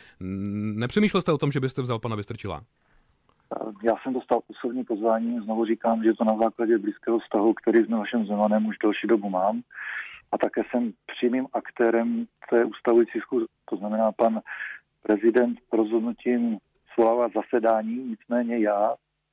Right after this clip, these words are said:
Speaker 2: v intencích toho jeho rozhodnutí pak svolám ustavující schůzi. To znamená, mně se to přímo týká. A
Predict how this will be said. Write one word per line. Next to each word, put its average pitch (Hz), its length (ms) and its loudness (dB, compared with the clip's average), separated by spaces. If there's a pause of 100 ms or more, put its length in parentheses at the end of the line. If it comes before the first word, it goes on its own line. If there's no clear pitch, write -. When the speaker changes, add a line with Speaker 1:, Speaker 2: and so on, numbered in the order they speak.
Speaker 2:
v 127 40 -2
intencích 113 560 0 (100)
toho 117 240 4
jeho 117 200 6
rozhodnutí 110 640 2 (300)
pak - 180 -4
svolám 117 500 2
ustavující 113 560 -2
schůzi. 107 500 -4
To 101 60 -16
znamená, 104 280 -8
mně 104 220 -6
se 117 80 -2
to 113 140 -4
přímo 110 340 -8
týká. 110 340 -6 (800)
A 104 320 2